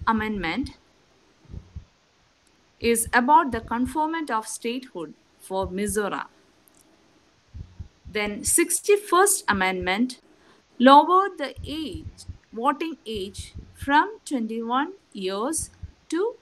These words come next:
eighteen years. Now let's see s-, the important schedules. The first schedule lists the states and union territories of India.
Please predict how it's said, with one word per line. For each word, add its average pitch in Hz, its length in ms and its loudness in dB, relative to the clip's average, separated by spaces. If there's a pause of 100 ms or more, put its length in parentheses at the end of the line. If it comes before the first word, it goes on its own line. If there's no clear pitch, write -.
(240)
eighteen 220 500 -2 (280)
years. - 760 -6 (1500)
Now 381 220 8
let's 269 300 0
see 254 340 -6 (680)
s-, - 260 -8 (460)
the 226 260 -6
important 320 540 -2
schedules. - 880 -6 (1700)
The 247 100 -4
first 392 520 0
schedule 180 680 0 (1000)
lists 349 380 4
the 226 240 -2
states 330 480 -2
and 190 240 -8
union 269 600 8
territories 202 600 2
of 165 180 -6
India. 165 400 -12